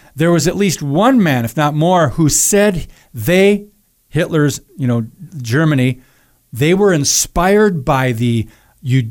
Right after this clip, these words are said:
eugenics and birth control movement in America. They may have said population control or whatever,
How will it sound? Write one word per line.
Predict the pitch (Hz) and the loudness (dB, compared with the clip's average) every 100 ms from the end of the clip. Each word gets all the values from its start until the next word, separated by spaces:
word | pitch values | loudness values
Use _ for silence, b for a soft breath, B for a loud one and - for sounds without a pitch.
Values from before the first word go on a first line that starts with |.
| - | -6
eugenics | 165 127 120 165 196 151 | -2 -2 0 0 -2 -2
and | 113 | -4
birth | 139 160 165 | 0 -2 0
control | 165 - 165 151 | -4 -4 -2 0
movement | 151 151 156 151 | 0 0 -2 -2
in | |
America. | 135 139 143 143 117 | -2 0 0 0 -4
They | 117 127 123 | -6 -4 -2
may | 127 | -2
have | 123 | -4
said | 110 117 107 | -4 -8 -6
population | 113 98 107 95 139 147 147 | -8 -6 -6 -4 -4 -2 -6
control | 135 156 143 | -6 -2 -2
or | 127 | 0
whatever, | 127 131 123 | 0 0 0